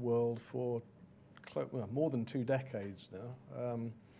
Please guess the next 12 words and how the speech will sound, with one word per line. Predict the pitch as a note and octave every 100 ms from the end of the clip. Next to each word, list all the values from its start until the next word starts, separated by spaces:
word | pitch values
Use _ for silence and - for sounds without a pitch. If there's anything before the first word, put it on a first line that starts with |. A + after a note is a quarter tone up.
| -
actually | C3+ B2+
scared | B2 - C#3+ C#3 B2
myself | A#2 - A#2 G#2
last | A#2+ G#2+ A2+
night | A2
when | C3
I |
actually | A#2+ A#2
thought | C#3 A#2+
it | A#2
was | A#2
actually | - A#2